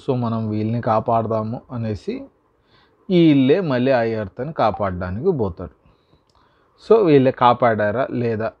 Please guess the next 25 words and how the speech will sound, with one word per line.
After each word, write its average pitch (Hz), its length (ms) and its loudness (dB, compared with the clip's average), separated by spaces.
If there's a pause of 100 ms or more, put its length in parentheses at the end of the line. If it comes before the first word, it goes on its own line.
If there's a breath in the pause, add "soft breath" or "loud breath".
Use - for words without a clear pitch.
(160)
అన్నదే 120 460 -8
ఈ 185 100 -2
సినిమా 104 440 -4
అంతా. 98 400 -4 (1700 soft breath)
ఈ 160 40 -2
సినిమా 139 580 2
ఎలా 123 240 -2
ఉంటది? 107 420 -6 (320)
Basically 135 460 2
మీరు 127 280 0
No 120 200 -2
Man's 139 520 -2
Land 123 340 -2
చూశారు 120 500 0
అంటే 117 600 -4 (540 soft breath)
సినిమా 120 260 -4
అంతా 123 200 -4
మాట్లాడుతూ 165 560 0
ఉంటారు, 170 220 -4
ఒక 151 140 -6
ఎమోషనల్ 131 580 -4
ఎఫెక్ట్ 117 380 -6
ఇది 113 380 -2
అది 98 180 -6
అని. 107 200 -12